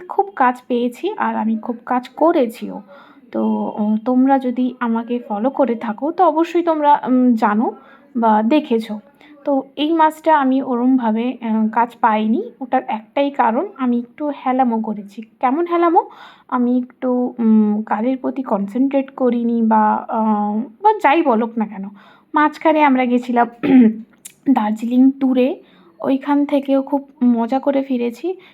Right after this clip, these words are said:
কিন্তু হ্যাঁ, একদিক থেকে মনে হয় একটু ইমোশনালও হয়ে রয়েছি, কারণ জায়গাটা অপূর্ব ছিল। আর মনে হয় যে ওখানেই কেন জন্ম হলাম না। আর হয়তো ভগবান এতটাও ভালো ভাগ্য আমার দেয়নি বা আমাদের দেয়নি।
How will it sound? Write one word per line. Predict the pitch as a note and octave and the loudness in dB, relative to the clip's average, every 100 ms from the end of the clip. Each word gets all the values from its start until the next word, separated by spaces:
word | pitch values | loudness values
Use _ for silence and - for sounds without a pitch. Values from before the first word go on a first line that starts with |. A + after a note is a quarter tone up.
| _ | _
কিন্তু | - E4+ F4+ | -4 0 0
হ্যাঁ, | E4 E4 E4+ | 2 2 2
একদিক | C#4+ C#4+ D4+ D4+ - | 0 0 -6 -8 -8
থেকে | D4+ | -4
মনে | D4+ B3+ C4 | 0 2 2
হয় | C#4 | 0
একটু | C#4+ - C#4+ | -4 -4 0
ইমোশনালও | B3 B3 C4 D4 C#4+ | 2 0 0 0 2
হয়ে | C4 A#3+ | 0 0
রয়েছি, | A#3 A3+ A3+ D4+ E4 - - | -2 -6 -8 -12 -12 -16 -14
কারণ | - C4 C#4 | -4 0 2
জায়গাটা | B3+ - - C#4+ D#4 | 0 -2 -4 -2 2
অপূর্ব | C#4+ A#3+ C4+ C#4+ E4 F#4+ E4+ B3+ | 4 2 -2 2 6 6 6 4
ছিল। | A#3+ A#3 A#3 G#3 | 2 -6 -6 -4
আর | A3+ A#3 A#3 A#3 | -4 -6 -8 -4
মনে | A#3+ A#3 B3 | -2 0 0
হয় | C#4+ C#4+ C#4+ | 2 2 2
যে | C#4+ C#4+ | 0 0
ওখানেই | C4+ C4 - D4+ E4 | 0 -2 -2 -2 0
কেন | D4 C4+ D4+ | 0 0 2
জন্ম | D4 C4+ C4 B3+ | 2 4 2 2
হলাম | A#3+ B3 | 0 -2
না। | A3+ - - - - - | -4 -8 -12 -20 -16 -6
আর | C4 | -4
হয়তো | B3 A#3+ B3+ | -2 -2 -2
ভগবান | B3 A#3 A3+ | -4 -2 -2
এতটাও | A3+ B3+ C4+ E4 A4+ | -2 -4 -2 2 2
ভালো | G4+ B3 A3+ A3+ A#3+ | 2 0 0 -2 -4
ভাগ্য | A#3 A3 C#4+ | -6 -6 -4
আমার | F#4+ E4+ F4 C4+ | -4 -2 -4 -6
দেয়নি | - A#3 A#3 A3+ G#3+ A3 D#4 | -4 -4 0 0 0 -2 -2
বা | D4+ | 0
আমাদের | D4 D#4+ F4 B3+ | 0 0 0 -2
দেয়নি। | A3+ G3+ G3+ | -8 -10 -10